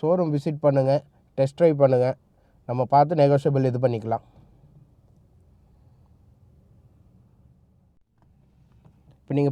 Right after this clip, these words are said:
பார்க்குற வண்டி பார்த்தீங்கன்னா, Toyota Innova-ங்க. ஹெச் பி வண்டி.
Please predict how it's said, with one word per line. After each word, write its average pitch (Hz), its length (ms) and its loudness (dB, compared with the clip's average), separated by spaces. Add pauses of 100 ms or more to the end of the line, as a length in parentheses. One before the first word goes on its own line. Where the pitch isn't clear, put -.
பார்க்குற 180 200 4
வண்டி 160 160 0
பார்த்தீங்கன்னா, 160 420 0 (120)
Toyota 156 280 0 (120)
Innova-ங்க. 131 460 0 (560)
ஹெச் 147 260 -2
பி 208 140 0
வண்டி. 156 420 0